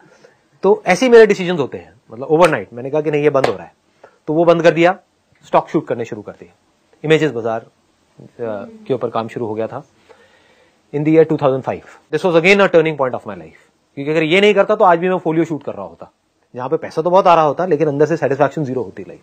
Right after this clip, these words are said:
में। तो वहीं पे मैंने call ले लिया कि आज के बाद हम model से एक रुपये भी नहीं लेंगे, कोई portfolio नहीं होंगे हमारे यहाँ पे, कोई पैसा नहीं लेंगे, कुछ नहीं, Stock shoot करेंगे। वो idea कैसे आया था, क्या था, वो मैं पहले अपने sessions में बता चुका हूँ। फिर उसके ऊपर दो हज़ार पाँच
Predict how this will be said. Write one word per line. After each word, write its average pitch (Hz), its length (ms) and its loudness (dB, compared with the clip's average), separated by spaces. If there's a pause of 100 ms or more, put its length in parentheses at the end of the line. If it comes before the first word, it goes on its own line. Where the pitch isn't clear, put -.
में। - 80 -20 (920)
तो 147 60 -6
वहीं 175 180 2
पे 214 80 8
मैंने 202 160 2
call 175 180 4
ले 151 120 4
लिया 175 180 2
कि 202 200 -2
आज 156 180 4
के 175 60 -4
बाद 170 140 2
हम 165 80 0
model 151 220 -2
से 156 120 -2
एक 147 80 -2
रुपये 143 160 -4
भी 139 60 -6
नहीं 135 120 -6
लेंगे, 139 300 -8 (520)
कोई 160 100 0
portfolio 156 380 2
नहीं 151 100 -2
होंगे 143 160 -2
हमारे 131 220 -4
यहाँ 127 180 -8
पे, 131 100 -18 (480)
कोई 147 100 -2
पैसा 151 220 0
नहीं 143 120 -6
लेंगे, 120 220 -12
कुछ 208 340 -4
नहीं, 135 160 -6 (760)
Stock - 220 -2
shoot 135 180 -10
करेंगे। - 280 -20 (520)
वो 139 80 -4
idea 143 220 2
कैसे 151 220 0
आया 143 120 0
था, 147 120 -4
क्या 139 160 -8
था, 147 100 -8
वो 147 140 -2
मैं 139 100 -10
पहले 123 160 -8
अपने 127 120 -10
sessions 113 280 -10
में 120 100 -10
बता 98 180 -10
चुका 95 200 -18
हूँ। - 180 -20 (760)
फिर 220 100 8
उसके 220 180 4
ऊपर 220 100 4
दो 175 120 2
हज़ार 185 120 4
पाँच 165 220 0